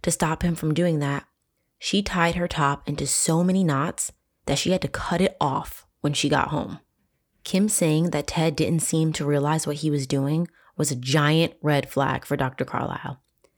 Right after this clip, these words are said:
Some of the violent inmates he worked with in prison told him of times when they would go into a fantasy while attacking their victims. They said the depth of their fantasies was such that they were unaware of what was going on around them.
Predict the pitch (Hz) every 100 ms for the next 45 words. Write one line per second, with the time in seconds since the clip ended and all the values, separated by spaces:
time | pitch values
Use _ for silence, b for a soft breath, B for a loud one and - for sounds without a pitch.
0 | b b b b - - 202 196 160 160
1 | 160 - 165 170 139 - - 135 151 -
2 | 143 - 131 - 185 151 147 b b b
3 | - - 170 180 202 202 165 143 139 139
4 | 151 147 147 135 151 151 156 147 131 -
5 | 165 151 - 135 - 143 139 139 160 139
6 | 143 135 - 139 135 131 127 131 139 -
7 | _ b b b b b - 170 147 180
8 | 180 170 160 156 - 165 156 165 - 151
9 | 143 143 147 139 147 - 143 139 - b
10 | b b - 175 160 - 170 190 220 190
11 | 175 143 139 - 160 143 156 147 143 139
12 | 135 131 131 135 139